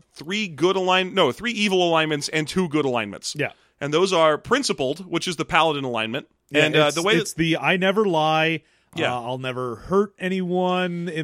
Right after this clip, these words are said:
Speaker 2: unless
Speaker 1: never
Speaker 2: I
Speaker 1: run
Speaker 2: have to.
Speaker 1: around, uh, and hurt you.
Speaker 2: Yeah.
Speaker 1: A-, and they'll, they'll never tell a lie. I don't believe they'll ever make you cry.
Speaker 2: Yeah, all of these are true.
Speaker 1: Yeah, and I don't believe they'll ever say goodbye, which is weird.
Speaker 2: It's
Speaker 1: 'Cause,
Speaker 2: real weird.
Speaker 1: I mean, eventually they're gonna have to walk away from someone.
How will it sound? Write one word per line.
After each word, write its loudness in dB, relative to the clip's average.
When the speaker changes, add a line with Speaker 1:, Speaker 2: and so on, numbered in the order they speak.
Speaker 2:
unless 0
Speaker 1:
never 4
Speaker 2:
I 2
Speaker 1:
run 6
Speaker 2:
have 0
to. 0
Speaker 1:
around, 4
uh, 0
and 0
hurt 4
you. -4
Speaker 2:
Yeah. 0
Speaker 1:
A-, -2
and 2
they'll, 2
they'll 0
never 2
tell 0
a 2
lie. 4
I 0
don't -2
believe -4
they'll 4
ever 2
make 0
you -6
cry. 0
Speaker 2:
Yeah, -4
all 0
of -4
these -4
are -4
true. -4
Speaker 1:
Yeah, 0
and -6
I -2
don't 0
believe 0
they'll 0
ever 0
say -2
goodbye, 0
which -8
is -6
weird. 0
Speaker 2:
It's -6
Speaker 1:
'Cause, 2
Speaker 2:
real 2
weird. -4
Speaker 1:
I 2
mean, 2
eventually 2
they're 2
gonna 0
have 6
to -4
walk 2
away 2
from -8
someone. -6